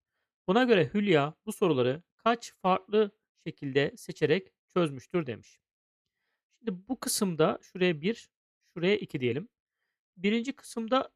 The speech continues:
dört sorun var, ikinci kısımda ise üç sorun var. Şimdi bir bölüm iki soru, yani birden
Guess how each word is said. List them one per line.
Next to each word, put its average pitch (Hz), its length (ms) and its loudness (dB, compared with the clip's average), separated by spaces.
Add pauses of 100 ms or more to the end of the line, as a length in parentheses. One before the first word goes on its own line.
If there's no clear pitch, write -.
dört 220 200 4
sorun 233 360 0
var, 240 180 0 (140)
ikinci 226 340 -10
kısımda 185 400 -6
ise - 400 -2
üç 220 140 -8
sorun 117 360 -8
var. - 100 -20 (920)
Şimdi 190 340 -8
bir 277 200 0
bölüm 269 280 -2 (360)
iki 220 160 -4
soru, 147 220 -2
yani 165 320 -2
birden 226 460 0